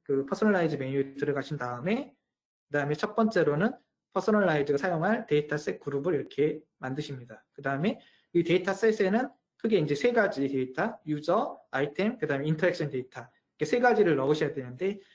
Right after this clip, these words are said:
인터랙션 데이터만 있어도 추천이 가능하기 때문에 지르-, 지금 보시는 것처럼 인터랙션 데이터를 넣기 위해서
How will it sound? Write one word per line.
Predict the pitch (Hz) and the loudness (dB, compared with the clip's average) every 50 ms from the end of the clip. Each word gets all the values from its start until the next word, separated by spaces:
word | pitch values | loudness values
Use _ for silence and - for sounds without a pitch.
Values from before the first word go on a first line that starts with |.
| _ _ _ | _ _ _
인터랙션 | - 185 180 233 233 233 233 - 220 214 214 208 208 - - _ | -6 -2 2 4 4 4 4 4 4 4 4 2 0 -4 -6 _
데이터만 | 165 170 170 - - 185 180 160 135 | -2 -2 -2 0 -2 -2 0 0 -2
있어도 | 127 - - 147 143 143 196 233 269 - - - | -4 -4 -4 -4 -2 2 2 2 2 0 -6 -14
추천이 | _ - - - 226 226 214 202 185 | _ -20 -4 -2 0 2 2 0 0
가능하기 | - 139 135 147 156 160 180 180 196 185 - | -2 -4 -4 -2 -2 -2 -2 -2 -4 -6 -6
때문에 | 143 131 131 127 139 170 180 143 - _ _ _ _ _ _ _ _ _ | -8 -8 -8 -10 -10 -8 -8 -10 -10 _ _ _ _ _ _ _ _ _
지르-, | - 160 165 180 - - - _ _ | -4 -2 -2 -2 -4 -6 -16 _ _
지금 | - 156 165 170 165 165 165 | -8 -4 -2 -2 0 -2 -2
보시는 | 160 151 139 - 170 160 | -2 -4 -2 -2 -2 -2
것처럼 | 147 143 - 151 165 196 214 - - | -2 -2 -2 -2 -2 -2 -2 -2 -4
인터랙션 | 165 156 - 190 185 175 180 - 175 160 160 | -6 -2 2 2 2 2 0 -2 -2 0 0
데이터를 | 151 147 139 139 139 139 135 143 165 196 208 208 | 2 0 0 0 0 -2 0 2 2 2 2 2
넣기 | 139 135 - - - 175 | 0 -4 -6 -4 -4 0
위해서 | 147 143 139 139 208 226 226 - - | 2 2 2 2 0 0 -2 -4 -12